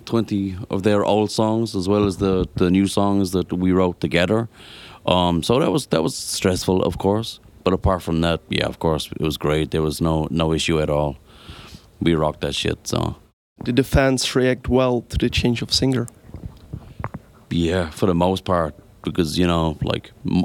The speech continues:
Speaker 1: I think the other singer was pretty good for Pipes. He, he was, you know, like, old school punk rock singer, but I think he,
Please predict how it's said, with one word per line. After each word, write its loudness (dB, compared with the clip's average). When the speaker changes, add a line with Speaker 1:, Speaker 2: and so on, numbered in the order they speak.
Speaker 1:
I 2
think 0
the 2
other 2
singer 2
was 2
pretty 2
good 2
for -2
Pipes. 0
He, 2
he 4
was, -2
you 2
know, 2
like, 0
old 2
school 0
punk 2
rock 2
singer, 2
but 0
I 2
think 0
he, 0